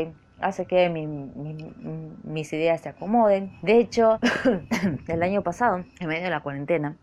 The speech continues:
o al principio de la cuarentena, aunque yo vaya a la psicóloga, no, no, era demasiado. Era un día de la semana, agarré mi barbijo,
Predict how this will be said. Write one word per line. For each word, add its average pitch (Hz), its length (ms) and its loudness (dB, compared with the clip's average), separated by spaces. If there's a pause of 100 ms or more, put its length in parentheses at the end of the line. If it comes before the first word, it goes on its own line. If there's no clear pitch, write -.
(120)
o 151 80 -4
al 147 80 -2
principio 151 340 -4
de 147 60 4
la 143 60 -2
cuarentena, 143 500 -8 (220)
aunque 156 320 2
yo 165 160 2
vaya 180 260 4
a - 20 4
la 160 100 4
psicóloga, 151 600 2
no, 151 560 0
no, 131 500 -6 (760)
era 160 400 2
demasiado. 151 800 0
Era 170 280 2
un 160 120 -4
día 180 400 2
de 151 100 -4
la 160 100 0
semana, 262 520 -2 (240)
agarré 185 360 2
mi 220 120 4
barbijo, 202 460 2